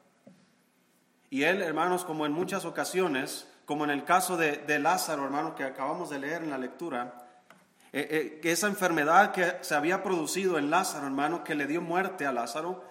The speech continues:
Dios ya lo sabía, Cristo ya lo sabía, y Él permitió que esa enfermedad lo llevara hasta la muerte, porque Cristo quería mostrar algo importante para su pueblo.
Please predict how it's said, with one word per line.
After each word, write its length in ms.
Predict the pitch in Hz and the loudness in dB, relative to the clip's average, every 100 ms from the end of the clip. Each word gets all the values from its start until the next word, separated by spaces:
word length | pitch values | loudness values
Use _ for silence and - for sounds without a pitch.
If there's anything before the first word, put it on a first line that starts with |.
| - | -20
Dios 280 | 123 156 202 | -6 -4 -2
ya 100 | 190 | -2
lo 100 | 190 | -2
sabía, 520 | 180 147 151 196 107 - - - _ _ _ _ - | -4 -4 -2 -2 -4 -8 -20 -20 _ _ _ _ -6
Cristo 320 | 175 214 190 | -4 -2 2
ya 140 | 180 | 2
lo 80 | 185 | 2
sabía, 520 | 175 151 170 170 107 - - _ _ - | 0 -4 -4 -6 -8 -14 -20 _ _ -6
y 100 | 156 | -4
Él 140 | 190 | -4
permitió 560 | 202 196 151 170 202 196 | -4 -4 -2 -2 -2 -2
que 340 | 175 147 151 | -2 -2 -4
esa 160 | 175 202 | -4 -4
enfermedad 800 | 185 170 156 170 165 139 - | -2 0 2 4 4 2 -4
lo 120 | 147 143 | -4 -2
llevara 380 | 135 127 160 196 | -2 2 2 2
hasta 220 | - 196 | 0 0
la 80 | 175 | 0
muerte, 500 | 156 170 135 123 127 - - | 2 0 0 -4 -6 -12 -12
porque 260 | 131 127 123 | -10 -10 -8
Cristo 320 | 160 165 143 | -8 -8 -8
quería 240 | 135 139 | -6 -4
mostrar 400 | 147 127 - 139 | -4 -6 -4 -2
algo 220 | 135 139 127 | -2 -2 -4
importante 600 | 113 113 113 131 123 117 | -6 -10 -4 -4 -4 -8
para 220 | 113 104 | -10 -12
su 120 | 107 | -14
pueblo. 360 | - 101 95 | -10 -10 -10